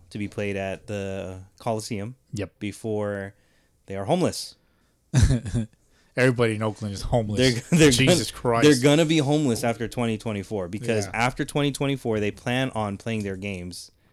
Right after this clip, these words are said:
Speaker 1: in Vegas
Speaker 2: Mm-hmm.
Speaker 1: or
Speaker 2: Their triple A affiliate.
Speaker 1: yeah, Vegas or
Speaker 2: Mm.
Speaker 1: wherever, <laughs> wherever they can,
Speaker 2: Um, I think, um,
Speaker 1: wherever they can find sleep.
Speaker 2: I was gonna say Candlestick. Um,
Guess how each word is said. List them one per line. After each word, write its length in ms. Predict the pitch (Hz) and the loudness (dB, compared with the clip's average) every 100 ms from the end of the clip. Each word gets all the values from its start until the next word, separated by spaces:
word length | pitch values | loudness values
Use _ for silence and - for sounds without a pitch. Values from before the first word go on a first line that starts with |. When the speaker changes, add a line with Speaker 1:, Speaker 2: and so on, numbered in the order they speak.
| _ - | _ -4
Speaker 1:
in 160 | 127 | 0
Vegas 540 | 110 113 87 - - - - _ _ | 2 2 0 -12 -16 -18 -20 _ _
Speaker 2:
Mm-hmm. 80 | 131 | 0
Speaker 1:
or 640 | 139 135 131 127 123 120 | 2 4 4 4 2 2
Speaker 2:
Their 100 | 117 | 0
triple 320 | - 120 113 | -2 -4 -4
A 160 | 101 101 - | -6 -8 -12
affiliate. 280 | 117 107 120 | -10 -4 -2
Speaker 1:
yeah, 200 | 104 95 | -2 -4
Vegas 640 | 101 120 117 123 123 117 | 0 2 2 2 0 -2
or 260 | - 104 101 | -6 -4 -4
Speaker 2:
Mm. 60 | 101 | -2
Speaker 1:
wherever, 520 | 120 127 139 98 - | 2 4 2 0 -8
<laughs> 40 | - | -4
wherever 440 | 123 139 185 185 | 0 2 2 2
they 240 | 160 151 139 | 2 0 0
can, 380 | - 123 123 - | 0 -2 -4 0
Speaker 2:
Um, 460 | 135 131 127 123 | 2 4 2 0
I 80 | 131 | 0
think, 320 | 143 175 165 | 2 2 2
um, 300 | 170 151 147 | 4 4 6
Speaker 1:
wherever 200 | 117 117 | 6 4
they 120 | 117 113 | 4 0
can 140 | 101 | -2
find 220 | 107 98 | -2 -4
sleep. 240 | - 92 90 | -4 -6 -2
Speaker 2:
I 40 | |
was 100 | 123 | -2
gonna 100 | 113 | -2
say 160 | 104 107 | -6 -8
Candlestick. 680 | - 95 95 90 - 101 - | -10 -12 -12 -14 -16 -16 -6
Um, 680 | 123 120 113 107 101 95 | -2 -2 -2 -6 -10 -12